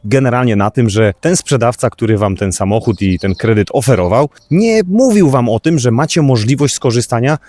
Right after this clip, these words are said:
z innej opcji kredytowania, tylko po prostu przedstawiał to w taki sposób, że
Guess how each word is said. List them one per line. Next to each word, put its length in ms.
z 260
innej 380
opcji 320
kredytowania, 680
tylko 420
po 80
prostu 340
przedstawiał 480
to 120
w 60
taki 240
sposób, 420
że 200